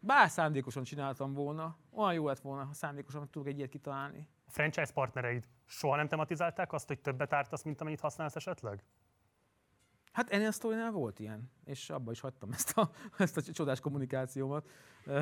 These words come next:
Speaker 1: <laughs> Tehát, hogy, hogy egy-, egyértelmű. Meg, ö, figyelj, ö, egy férfi, egy nő, egy üzletember, aki pörög, melózik, van egy célja, küszködik, csinálja,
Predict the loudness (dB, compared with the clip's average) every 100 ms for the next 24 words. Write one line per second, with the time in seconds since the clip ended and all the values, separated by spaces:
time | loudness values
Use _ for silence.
0 | 4 4 6 4 4 -10 0 4 6 6
1 | 0 0 -2 2 2 2 0 0 -4 -4
2 | -4 -4 -6 -10 -20 -8 -2 0 2 0
3 | -2 -6 -4 0 0 -2 _ -6 -4 -4
4 | -8 -16 _ _ _ _ -14 -14 -6 0
5 | 0 0 -6 -8 -6 -6 -6 -4 -2 0
6 | -2 -6 _ _ -8 -4 -4 -4 -6 -6
7 | -6 -4 -6 -8 -14 _ -2 0 -2 -2
8 | -4 -4 -2 -2 -2 -4 -6 -6 -6 -8
9 | -8 -4 0 -2 -2 -2 -4 -2 -4 -4
10 | -6 -6 -6 -4 -4 -4 -4